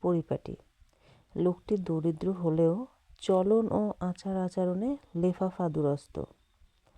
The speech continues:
ঘ নাম্বার, ঠেলা দিয়ে গঙ্গায় ফেলা,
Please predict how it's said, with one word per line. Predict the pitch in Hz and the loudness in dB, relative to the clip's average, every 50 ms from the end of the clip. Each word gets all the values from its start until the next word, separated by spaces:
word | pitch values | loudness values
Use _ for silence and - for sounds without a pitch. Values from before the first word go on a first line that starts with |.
| _ _ _ _ _ _ _ _ _ _ _ _ _ _ 165 | _ _ _ _ _ _ _ _ _ _ _ _ _ _ _
ঘ | - 185 196 196 | -4 0 0 0
নাম্বার, | 180 160 143 143 143 143 165 180 202 226 - _ _ _ - _ _ _ _ - | 2 2 0 0 0 0 -2 -2 -2 -4 -6 _ _ _ -20 _ _ _ _ -10
ঠেলা | - 208 208 202 208 214 214 | -4 -2 0 0 2 0 -2
দিয়ে | 202 208 214 208 214 214 214 214 220 - _ _ _ _ - _ _ _ _ _ _ - _ _ _ _ _ _ _ _ _ _ - 170 | 0 -2 0 2 4 4 4 2 0 -4 _ _ _ _ -20 _ _ _ _ _ _ -20 _ _ _ _ _ _ _ _ _ _ -10 -4
গঙ্গায় | 165 175 185 180 180 175 165 165 160 156 | 2 2 4 4 4 2 2 2 0 0
ফেলা, | - - 160 - - - - | -2 -4 -4 -4 -4 -6 -8